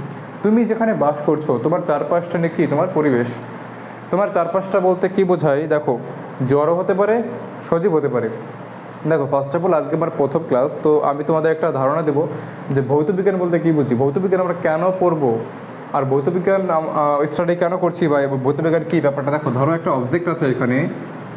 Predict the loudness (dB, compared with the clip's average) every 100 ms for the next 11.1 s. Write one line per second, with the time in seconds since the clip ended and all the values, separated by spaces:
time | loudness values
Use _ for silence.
0 | -14 -14 -14 -14 -14 -8 -4 -2 -2 -4
1 | -6 -10 -10 -12 -6 -2 0 0 -2 0
2 | 0 2 0 0 0 0 0 -2 -6 -2
3 | 2 2 2 0 0 2 2 2 0 0
4 | 0 0 0 0 -4 -2 -2 -2 -8 -10
5 | -6 0 0 0 -2 -2 -4 -2 0 0
6 | -2 -2 -2 0 0 0 0 0 0 0
7 | 2 2 2 -4 -10 -12 -12 -12 -4 -2
8 | 2 2 2 0 0 0 2 2 2 0
9 | 0 0 2 0 4 4 4 0 -4 -6
10 | 0 0 2 2 2 0 0 0 0 2
11 | 0